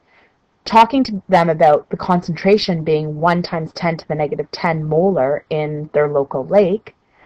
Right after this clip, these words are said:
that's not going to have any meaning to them. But when we put these values on a logarithmic scale, people will have a better understanding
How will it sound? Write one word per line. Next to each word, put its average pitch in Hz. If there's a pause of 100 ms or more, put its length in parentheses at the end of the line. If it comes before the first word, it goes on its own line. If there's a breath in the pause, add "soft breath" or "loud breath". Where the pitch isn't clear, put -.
(120 soft breath)
that's 214
not 214
going 190
to 175
have 165
any 160
meaning 156
to -
them. - (880 loud breath)
But 190
when 190
we 180
put - (760)
these 180 (140)
values 160
on 156
a 156
logarithmic 202
scale, 185 (680)
people 277
will 269
have 185
a 165
better 160
understanding 160